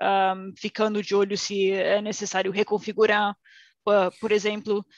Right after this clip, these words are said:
sempre precisa do, de um, de uma mão, de uma pessoa pra,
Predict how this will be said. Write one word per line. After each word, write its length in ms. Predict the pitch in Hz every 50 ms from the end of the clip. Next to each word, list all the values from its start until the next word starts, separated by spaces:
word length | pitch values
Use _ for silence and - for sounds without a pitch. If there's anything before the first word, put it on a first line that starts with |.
| _
sempre 300 | - - 269 269 - 302 -
precisa 460 | - 285 - - 285 240 254 262 240
do, 300 | 214 226 233 - - -
de 200 | 208 180 185 240
um, 120 | 240 226 - _ _ _
de 140 | 180 190 240
uma 180 | 233 240 233
mão, 340 | 233 226 214 208 202 196 196
de 80 | 185 180
uma 140 | 214 208
pessoa 480 | - 214 208 - - 214 202 196 202 196
pra, 640 | - 208 208 196 190 185 185 185 180 180 175 170 170